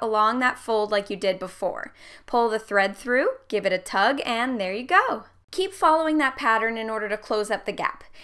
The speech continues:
Now, like I said, I'm using embroidery floss for this, so you can really see what I'm doing, but since this is intended to be relatively invisible, I recommend using thinner thread that blends in with your fabric, so it will turn out a lot less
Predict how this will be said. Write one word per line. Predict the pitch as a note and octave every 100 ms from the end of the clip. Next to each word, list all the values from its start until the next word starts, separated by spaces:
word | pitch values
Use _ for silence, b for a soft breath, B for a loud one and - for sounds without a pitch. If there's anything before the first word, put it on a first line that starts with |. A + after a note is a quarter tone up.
| B
Now, | B3+ A#3+
like | A#3 B3 C#4+
I | G4
said, | G4 A3+ G3
I'm | G3+ A3+
using | B3 C#4 D#4
embroidery | C#4 A#3 A3+ G3+
floss | F#3+ F#3 E3+ -
for | G3+
this, | E3+ G3+
so | -
you | G#3+ G#3+
can | B3+ G3+
really | A3+ B3 D4
see | - C4
what | B3 C4
I'm | A#3+
doing, | G#3 F3 A#3+ D#4+
but | C4 A#3+
since | D4+ D4
this | D#4 G4+
is | C5
intended | - D#4 D4 - A#3+ C4+ D4+
to | E4
be | B3+
relatively | A#3 A3+ A3+ A3+ A#3 G#3 G#3+
invisible, | - G#3 F#3 G3+ C4 C#4+ E4+ -
I |
recommend | C4 D4 G4 E4+ D#4 C#4+
using | C4+ A#3+
thinner | G#3+ - C4+ C4
thread | C4 A#3 G#3+ G#3+
that | F#3 -
blends | G#3+ A3 A3+
in | A3+ G#3
with | G3+
your | G3
fabric, | - F#3+ F#3 F#3 - -
so | A3
it | G#3
will | A#3
turn | A#3 D4
out | C#4+ -
a | A3+
lot | A3+ B3 C4 B3
less | G#3+ G#3